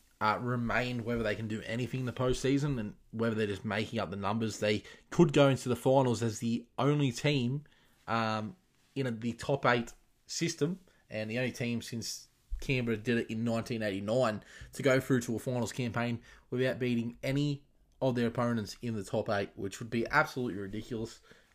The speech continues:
um, and would prove to me that they're making up the numbers. They've got a huge game against the Raiders this week. They put Wade Graham in at the five eight position. Connor Tracy will partner him in the halves. Um, Dugan's out with an injury this week, um, and they've had to name a lot of positional changes.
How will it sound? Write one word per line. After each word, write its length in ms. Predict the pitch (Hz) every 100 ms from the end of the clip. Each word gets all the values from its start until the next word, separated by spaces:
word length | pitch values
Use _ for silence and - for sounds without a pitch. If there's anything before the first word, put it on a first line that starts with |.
| -
um, 500 | 107 107 101 98 92 _ _ _ -
and 160 | 113
would 120 | 101
prove 520 | - - 131 120 - -
to 100 | - 117
me 240 | 110 120
that 100 | 104
they're 140 | 104
making 340 | 98 101 95 107
up 100 | 95
the 60 |
numbers. 380 | 95 98 98 104
They've 100 | 107
got 100 | 107
a 40 | 107
huge 340 | - 127 113
game 220 | 113 104
against 240 | 104 104 -
the 80 |
Raiders 340 | 101 104 104 98
this 160 | 98
week. 300 | 107 107 - - - -
They 100 | 117
put 200 | 117 123 - -
Wade 320 | 147 139 135
Graham 340 | 120 113 120
in 120 | 113 107
at 80 |
the 60 | -
five 260 | - 117 104
eight 120 | 113
position. 380 | 107 110 - 113
Connor 240 | - 104
Tracy 480 | - 104 104 110 104 - - -
will 140 | 160
partner 360 | 151 135 120 113
him 100 | 110
in 100 | 104
the 60 | 98
halves. 500 | 120 120 117 - - _ -
Um, 340 | 98 98 95 92 -
Dugan's 420 | 127 117 113 107
out 160 | 107
with 100 | 90
an 80 | 113
injury 300 | 113 110 107
this 200 | 104 107
week, 360 | 117 104 - - - - - -
um, 260 | 104 98 104
and 80 | 104
they've 80 | 98 - -
had 120 | 131
to 60 |
name 200 | 110 110
a 40 | 107
lot 120 | 113
of 60 | 107
positional 420 | 107 104 113 101
changes. 580 | 110 107 107 104 -